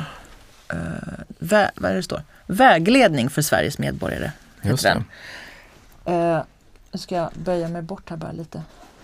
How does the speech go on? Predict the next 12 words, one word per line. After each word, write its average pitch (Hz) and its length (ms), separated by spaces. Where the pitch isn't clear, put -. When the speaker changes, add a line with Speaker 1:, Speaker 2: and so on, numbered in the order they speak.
Speaker 1:
Eh, 170 560
och 202 100
sen 247 220
har, 196 220
som 208 220
du 208 60
sa, 185 440
så - 180
fanns 165 260
det - 180
i 151 80
telefonkatalogen, 160 1160